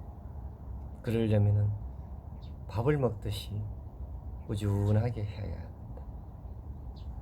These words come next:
꾸준하게 삼 년간 저는 이제 반 했습니다. 앞으로 일 년 반을 더 하게 되면은 내 몸은 지금보다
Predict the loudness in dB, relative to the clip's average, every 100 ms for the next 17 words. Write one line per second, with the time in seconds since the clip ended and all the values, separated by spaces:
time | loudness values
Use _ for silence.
0 | -10 -10 -2 0 4 4 6 6 6 0
1 | -4 -6 -8 -10 -8 -6 0 2 4 4
2 | 6 4 4 -6 -8 -10 -8 -8 -4 2
3 | 4 4 2 4 6 8 6 2 0 -4
4 | -6 -6 -8 -6 -8 -10 -10 -6 -2 2
5 | 6 8 6 0 -10 -6 0 6 6 6
6 | 4 2 0 0 0 0 -2 -4 -4 -4
7 | -6 -8 -8 -6 -8 -8 -8 -6 -2 2
8 | 6 6 6 4 2 -2 -6 -6 -4 -2
9 | 0 0 2 0 0 -2 -2